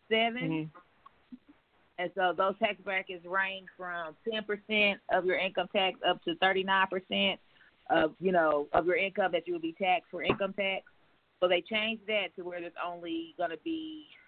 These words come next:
Speaker 1: three brackets, maybe four. So that means the richest people, oh, wait, and then the, they're gonna change the numbers from the, uh, ten percent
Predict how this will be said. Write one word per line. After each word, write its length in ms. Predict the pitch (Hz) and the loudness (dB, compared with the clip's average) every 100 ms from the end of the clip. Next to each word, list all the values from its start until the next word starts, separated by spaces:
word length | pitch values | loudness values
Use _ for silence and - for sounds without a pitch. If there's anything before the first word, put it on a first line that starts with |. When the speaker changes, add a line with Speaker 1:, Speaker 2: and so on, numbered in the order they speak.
| _ - | _ 0
Speaker 1:
three 260 | 196 240 | 4 4
brackets, 560 | 208 240 240 - 233 220 175 | 4 4 4 0 -8 -8 -10
maybe 300 | 185 190 170 - | -8 -8 -12 -8
four. 340 | 196 208 240 247 _ _ _ _ _ _ _ _ _ _ _ _ _ _ _ _ | -6 -4 -6 -10 _ _ _ _ _ _ _ _ _ _ _ _ _ _ _ _
So 180 | - 180 | 2 2
that 160 | 180 208 | 4 0
means 360 | 208 208 208 175 | -2 -4 -6 -6
the 80 | 175 | -4
richest 360 | 175 214 220 - | -2 -2 -4 -8
people, 760 | 247 233 - 220 214 214 208 208 - | -6 -6 -2 0 2 2 0 -4 2
oh, 140 | 190 190 | 2 4
wait, 280 | 180 160 - _ | 0 -4 -10 _
and 140 | 185 190 | -12 -2
then 220 | 214 202 | -2 -2
the, 120 | 175 160 | -8 -8
they're 120 | 196 | -8
gonna 160 | 196 190 | -10 -8
change 260 | 214 202 | -8 -8
the 80 | 180 185 208 | -10 -10 -12
numbers 240 | 190 190 - | -10 -12 -12
from 140 | 175 | -12
the, 420 | 160 - _ - | -12 -14 _ -8
uh, 160 | 165 151 - | -4 -4 -2
ten 180 | 233 233 | -2 0
percent 420 | 226 226 233 226 | -2 -2 -2 -4